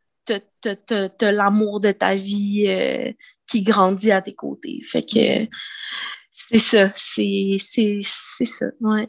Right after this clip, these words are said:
Speaker 2: Ben, merci beaucoup d'avoir partagé, euh, ton histoire avec
Speaker 1: Mais
Speaker 2: nous
Speaker 1: ça fait
Speaker 2: aujourd'hui.
Speaker 1: plaisir.
Speaker 2: Vraiment, puis j'espère que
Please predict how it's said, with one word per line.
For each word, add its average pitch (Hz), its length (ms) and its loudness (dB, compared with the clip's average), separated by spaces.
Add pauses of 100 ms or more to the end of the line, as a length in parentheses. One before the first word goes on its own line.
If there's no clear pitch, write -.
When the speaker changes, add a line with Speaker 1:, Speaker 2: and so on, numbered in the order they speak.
(260)
Speaker 2:
Ben, 214 200 2
merci 247 360 0
beaucoup 285 300 -2
d'avoir 185 300 0
partagé, 185 720 -2
euh, 175 160 2
ton 180 260 -4
histoire 202 480 -2
avec 175 400 -2
Speaker 1:
Mais 226 80 0
Speaker 2:
nous 214 60 2
Speaker 1:
ça 214 200 2
fait 170 140 -4
Speaker 2:
aujourd'hui. - 100 -20
Speaker 1:
plaisir. 247 640 4 (120)
Speaker 2:
Vraiment, 190 300 4
puis 220 140 0
j'espère 196 440 0
que 175 380 0